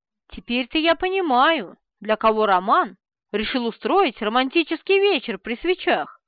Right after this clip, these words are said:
то есть без свечей». «Что?» ахнула Тося, покраснев. «Вечер? Со мной? Но он ничего мне не говорил».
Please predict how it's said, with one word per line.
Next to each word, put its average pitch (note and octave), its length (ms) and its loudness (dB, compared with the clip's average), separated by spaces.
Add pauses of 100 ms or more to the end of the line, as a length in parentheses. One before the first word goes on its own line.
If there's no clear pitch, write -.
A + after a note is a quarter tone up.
(580)
то A4+ 140 0
есть - 340 -4
без G#3+ 300 -6
свечей». F4 680 -2 (960)
«Что?» A3 840 -2 (480)
ахнула C4+ 480 2
Тося, F4 380 -2
покраснев. - 640 -4 (640)
«Вечер? C4+ 720 -2 (420)
Со A#3 160 -6
мной? G#3+ 720 0 (560)
Но A3 240 0
он A3+ 140 0
ничего C#4+ 380 -2
мне C#4+ 200 -2
не D4+ 100 -2
говорил». E4 540 2